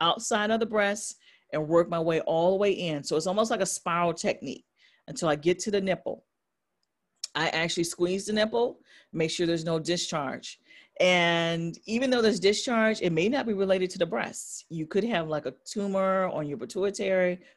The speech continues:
which is a gland in the head, or it can be just a blocked duct. It could be an infection. So you should check that. I also tell them to check up under their arm, right at the base of their armpit, which is the tail of the breast.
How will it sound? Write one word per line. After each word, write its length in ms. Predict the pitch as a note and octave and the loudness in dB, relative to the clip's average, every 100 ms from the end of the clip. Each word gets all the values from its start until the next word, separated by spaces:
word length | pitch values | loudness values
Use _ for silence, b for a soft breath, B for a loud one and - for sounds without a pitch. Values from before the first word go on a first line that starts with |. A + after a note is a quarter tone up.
| b | b
which 120 | D3+ | -10
is 120 | D3+ C3+ | -6 -4
a 40 | |
gland 580 | D3 D#3+ E3 E3+ F3 - | -4 -2 -2 -2 -4 -6
in 120 | D#3+ | -6
the 80 | F3+ | -2
head, 380 | D#3+ D3+ D#3 - b b b b | 2 2 0 -6 b b b b
or 520 | E3+ E3 D#3+ D#3+ D#3+ | 2 4 4 4 4
it 160 | - D#3+ | 2 2
can 160 | F3+ | 2
be 640 | E3+ E3 D#3+ D#3+ D#3 D#3 D3 | 2 2 4 2 2 2 0
just 200 | D#3 D#3 | -4 -4
a 40 | |
blocked 400 | C#3 D3+ B2+ - | -4 -2 -4 -2
duct. 360 | A#3 A3+ A3 A3 | 2 4 4 2
It 80 | D3 | -6
could 120 | - D#3+ | -6 -4
be 120 | D3+ | -4
an 60 | |
infection. 800 | D3+ D3+ - G3+ G3+ - G3+ G3 G#3 b b b | -4 -6 -4 -4 -4 -4 -2 -2 -6 b b b
So 140 | E3+ | -4
you 60 | D#3+ | -4
should 180 | D#3+ C#3 | -4 -4
check 320 | - E3 - | 0 -2 -2
that. 200 | - - _ _ _ _ - | -6 -8 _ _ _ _ -2
I 120 | F3 | 0
also 240 | G3+ A#3+ E4+ | 2 2 -2
tell 300 | C4 A3+ E3+ | 0 2 2
them 140 | E3 | 0
to 60 | D#3 | -4
check 300 | - E3+ F3 | -2 0 -2
up 100 | - | -6
under 220 | E3+ D3+ | -6 -2
their 200 | E3+ F3+ | 0 0
arm, 440 | A#3+ D4 F#3+ - - _ b b | 0 0 -2 -6 -14 _ b b
right 420 | - D#3 F3 A3 A#3 | -8 0 2 2 0
at 120 | G#3+ | -2
the 60 | A#3 | -2
base 380 | - F3 E3+ F#3 | 0 2 2 0
of 120 | E3 | 0
their 180 | E3 - | -2 -2
armpit, 640 | F3 G#3+ A3 F#3 C#3+ - | 0 0 0 -2 -2 -6
which 220 | - D#3+ E3 | -8 -6 -6
is 120 | D#3 | -10
the 60 | |
tail 380 | F3 - F#3 E3+ | -10 0 2 2
of 80 | D#3 | 2
the 60 | D#3+ | -2
breast. 600 | G3+ B3 - - - | -2 -4 -6 -14 -16